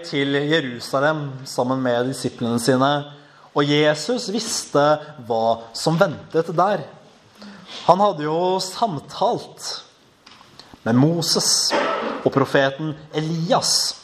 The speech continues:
om dette på Taborfjellet, som vi hørte om forrige søndag. Da var en av de tingene de snakket om, veien videre og den utgangen livet hans skulle få. Lidelse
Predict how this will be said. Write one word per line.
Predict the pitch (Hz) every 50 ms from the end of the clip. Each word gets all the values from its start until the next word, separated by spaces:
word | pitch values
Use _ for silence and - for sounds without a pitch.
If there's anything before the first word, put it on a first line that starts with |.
| - - - _ -
om | 165 185 220 240 240
dette | 233 202 156 - - - 151 143 139 127 - - - - - - -
på | 165 165
Taborfjellet, | 165 - 156 131 123 123 123 135 131 127 - - 135 123 120 120 131 131 131 131 127 - - - - -
som | - 143 139
vi | 147 160
hørte | 180 165 143 - - 131
om | 143 143
forrige | - 170 143 123 123 123
søndag. | - 127 113 110 113 110 110 107 101 - - _ _ _ _ _ _ _ _ _ - _ _ _ - - - - _ _ -
Da | 104
var | 107 135 165
en | 160 147 147
av | 156 156
de | 160 160
tingene | 160 - 151 139 135 135
de | 143 156
snakket | 156 - 185 160 - - - - 123
om, | 123 131 135 131 - - - - -
veien | - 123 120 123 120 127 123 123 131 139 151 147 - - -
videre | 139 143 190 202 160 120 101 120 127 147 156 165 160 - - - -
og | - 160 139
den | 139 139 170 214
utgangen | 175 160 135 - - - 135 120 117 117 120 120 127 123 123 - - -
livet | 117 110 104 107 107 110
hans | 120 120 117 113 110 - - -
skulle | - - 143 147 160
få. | - - - 180 180 180 - - - - - - _ _ _ _ _ - - - - - - - - - - - - - - - - - - - - - - - - - - - - - - - - - - - - -
Lidelse | - 147 185 202 180 147 120 120 123 127 123 - - - 156 147